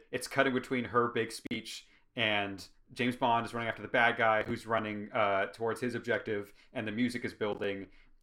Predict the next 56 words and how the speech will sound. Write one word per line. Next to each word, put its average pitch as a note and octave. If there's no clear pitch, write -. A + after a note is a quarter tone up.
and G#2
it's B2+
a A#2
very C#3+
good, A#2
um, G2
scene G#2+
of G2
raising G2
tension, F#2+
and G2
I G2
felt A2
a G2+
very G2+
similar G2+
way G2
about G2
this, G2
of, F#2+
like, F#2
you A#2
can G#2
picture A#2
Ellen G#2+
giving G#2
this G2+
big, G#2
big G#2
speech, -
and G#2+
all G#2
the G#2
meantime, G2
you A#2+
just A#2
feel A#2+
something's A#2+
about B2+
to -
happen. B2
You G2+
see -
some B2+
people B2+
start B2
to B2+
make B2+
movements, C3
but A#2+
you're A#2
not B2
sure B2+
if B2
you C3
should A#2